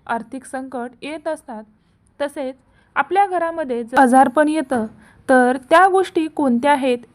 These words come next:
ज्या आपण गॅसजवळ ठेवणे आपल्या वास्तुशास्त्रानुसार खूप चुकीचं आहे, ते आज आपण या व्हिडिओमध्ये पाहणार आहोत. तर त्यापूर्वी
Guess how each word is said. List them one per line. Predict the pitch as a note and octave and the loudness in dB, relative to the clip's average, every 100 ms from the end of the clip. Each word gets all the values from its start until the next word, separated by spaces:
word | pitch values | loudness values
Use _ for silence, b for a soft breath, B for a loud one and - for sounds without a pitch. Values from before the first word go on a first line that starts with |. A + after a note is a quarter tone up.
| A3 | -4
ज्या | D4 | -2
आपण | - E4+ - C4 C#4 B3 | 0 -2 -4 -4 -4 0
गॅसजवळ | C#4+ D4 E4 E4 | 0 2 0 -2
ठेवणे | E4+ F4 F#4 D#4 A#3+ A#3+ B B B B - | -2 -2 -2 -2 -4 -6 B B B B -4
आपल्या | B3 B3+ C4 | -4 -2 -2
वास्तुशास्त्रानुसार | C4+ D4 - F#4+ F#4+ F4 F4+ F4+ F4+ - C4+ C4+ | 2 0 0 -4 0 -2 0 -2 -2 -2 -4 -4
खूप | - B3+ - | -8 -10 -8
चुकीचं | B3 A#3+ A#3+ A#3+ | -10 -8 -6 -6
आहे, | A3 G#3+ - b b b - | -6 -10 -12 b b b -8
ते | A#3+ - | -8 0
आज | B3+ C4+ | 0 2
आपण | D4 C#4+ C4 C#4 | 0 0 -4 -2
या | E4 F4 | -2 2
व्हिडिओमध्ये | F4 D#4+ E4 D#4+ C4+ B3+ | 2 2 2 0 0 -2
पाहणार | C4 C#4 A#3+ A#3+ | -4 -4 -2 -2
आहोत. | A#3+ A3+ A3 - b b b b - | -2 -4 -6 -10 b b b b -2
तर | C#4 A#3+ A#3+ b b b - | -2 -2 -8 b b b 0
त्यापूर्वी | F4 F4+ G#4 G4+ D4 | 2 2 0 -2 -2